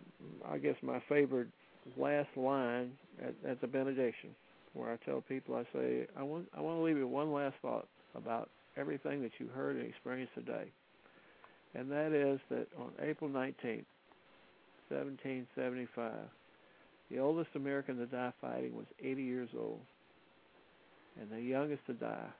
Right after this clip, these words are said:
that day was thirteen. And I guess we all respond to different aspects of that day. Uh,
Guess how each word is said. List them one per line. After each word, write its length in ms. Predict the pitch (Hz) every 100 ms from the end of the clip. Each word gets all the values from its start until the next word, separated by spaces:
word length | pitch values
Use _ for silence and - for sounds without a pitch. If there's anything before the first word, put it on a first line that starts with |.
| -
that 200 | - - -
day 300 | 120 117 - - - - - - -
was 100 | - -
thirteen. 500 | - 156 - 127 113 - - - - - - - - - - - - - - - - - - - - - - - - - - - -
And 100 | 131
I 100 | 165
guess 160 | 185 170
we 100 | 151
all 180 | 143 151
respond 480 | 147 - - 139 131
to 60 | 110 127
different 260 | 135 - 135 - - - - - -
aspects 480 | 143 135 - 127 -
of 80 | 123
that 220 | 113 123
day. 280 | 123 110 113 - - - - - - - - - - -
Uh, 840 | - 87 67 67 - 50 - -